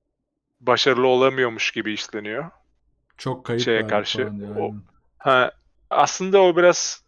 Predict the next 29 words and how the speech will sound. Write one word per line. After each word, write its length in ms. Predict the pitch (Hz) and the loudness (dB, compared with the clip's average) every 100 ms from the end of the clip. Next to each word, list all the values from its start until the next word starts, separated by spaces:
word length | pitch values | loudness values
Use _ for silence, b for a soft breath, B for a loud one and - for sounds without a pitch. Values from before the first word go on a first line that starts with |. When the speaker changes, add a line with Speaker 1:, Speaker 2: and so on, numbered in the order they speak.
| _ _ - | _ _ -10
Speaker 1:
yani 300 | 143 131 123 | 0 0 0
zorlama. 600 | 117 143 147 151 123 143 | 2 2 4 4 4 0
Çünkü 500 | - 135 - 143 - _ _ _ _ | -4 -8 -4 -4 -4 _ _ _ _
kitapta 580 | 143 - 156 - - 196 - _ _ _ _ _ - | -2 4 4 4 4 4 4 _ _ _ _ _ -8
bu 60 | |
tamamen 500 | - 160 170 165 170 120 | 0 4 4 4 0 2
Daemon'ın 560 | 143 147 151 143 143 170 _ _ _ _ | 4 4 2 -4 -6 -8 _ _ _ _
savaşı. 580 | - 131 113 110 - 165 - _ _ _ | -2 0 2 0 -2 -6 -8 _ _ _
Corlys 580 | - 143 143 156 - - _ _ _ _ _ _ _ _ | 2 4 4 2 -4 -10 _ _ _ _ _ _ _ _
onunla 600 | 147 139 147 147 147 143 - _ | -6 -4 -6 -2 2 2 -2 _
yardımcı 540 | 143 135 135 147 143 | 2 4 4 0 -2
oluyor 280 | 160 170 143 | 2 4 4
sanırım. 320 | - 123 123 | 2 -4 -4
Oraya 320 | 127 135 135 139 | -2 2 2 2
da 60 | |
gidiyor 420 | 135 131 175 196 | -6 -6 -2 0
da 280 | 165 - - _ | 2 0 -2 _
şeye, 420 | - - 113 143 190 | -8 0 2 0 -2
savaşmaya. 800 | - 110 113 - 113 127 226 - _ _ _ _ _ - | -2 -2 0 -2 -2 -2 -2 -6 _ _ _ _ _ -8
Ama 180 | 131 | -4
böyle 160 | 139 139 | -2 -2
bütün 260 | 131 160 147 | -4 -6 0
donanmayı 380 | 151 151 151 | 2 2 -2
getirdiği 480 | 147 143 151 147 151 | -4 -2 -2 -2 -4
bir 40 | 139 | -2
şey 260 | 160 156 | 0 2
yok. 180 | 165 269 - | 2 -2 -2
Hatta 380 | 151 - 160 151 | -4 2 2 4
Daemon 420 | 156 160 170 | 2 2 -6